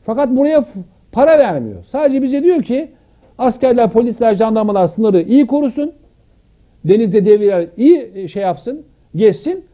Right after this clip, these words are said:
Suriyeliler sakın ha buraya geçmesin diyorlar. Türkiye diyor ki ben bırakırım kardeşim dedi.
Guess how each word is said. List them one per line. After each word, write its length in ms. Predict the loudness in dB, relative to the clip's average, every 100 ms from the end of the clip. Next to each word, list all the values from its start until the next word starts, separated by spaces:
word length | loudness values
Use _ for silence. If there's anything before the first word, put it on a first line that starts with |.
| _ _ _ _
Suriyeliler 520 | _ -4 0 0 0 -2
sakın 380 | -2 0 2
ha 160 | 2 2
buraya 180 | 2 0
geçmesin 540 | 0 -2 -6 -8 -10
diyorlar. 400 | -12 -14 -20 _ _ _ _ _ _ _ _ _ _ _ _ _ _ _ _ _ _ _
Türkiye 260 | -10 -6 -6
diyor 120 | -6
ki 180 | -4 -4
ben 160 | -4
bırakırım 320 | -4 -4 -4 -4
kardeşim 480 | -6 -8 -6 -4
dedi. 260 | -4 -4